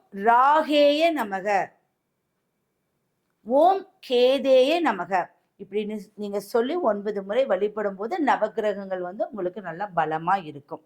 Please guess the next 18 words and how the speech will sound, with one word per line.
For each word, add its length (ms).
சரிங்களா? 420
அடுத்தது 360
பைரவர் 560
வழிபாடு. 500
இதை 240
வந்து 300
எப்ப 280
செய்யணும்? 420
புதன் 400
ஓரையிலும் 680
குரு 300
ஓரையிலும் 440
செய்வது 420
ரொம்ப 260
ரொம்ப 200
சிறப்பான 680
ஒரு 180
விஷயம். 380